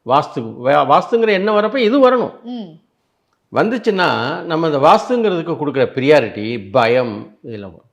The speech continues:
Speaker 1: நிர்பயமே பெரிய பரிகாரம்.
Speaker 2: ஓகே.
Speaker 1: ரைட்டுங்களா? இன்னொன்னு,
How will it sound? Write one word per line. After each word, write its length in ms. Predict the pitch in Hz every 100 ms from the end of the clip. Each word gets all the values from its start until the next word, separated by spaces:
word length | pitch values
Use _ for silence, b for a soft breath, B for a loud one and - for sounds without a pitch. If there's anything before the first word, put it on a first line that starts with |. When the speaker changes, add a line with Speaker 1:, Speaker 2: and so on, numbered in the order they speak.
| _ _ _ _
Speaker 1:
நிர்பயமே 1040 | 120 131 135 147 170 170 165 180 208 - _
பெரிய 560 | 113 113 117 131 143 240
பரிகாரம். 480 | 220 131 95 80 - _ _ _
Speaker 2:
ஓகே. 480 | 196 180 165 _ 160 156 165 _ _ -
Speaker 1:
ரைட்டுங்களா? 480 | 123 120 123 107 - _ _ _ _
இன்னொன்னு, 720 | 127 220 262 135 104 131 165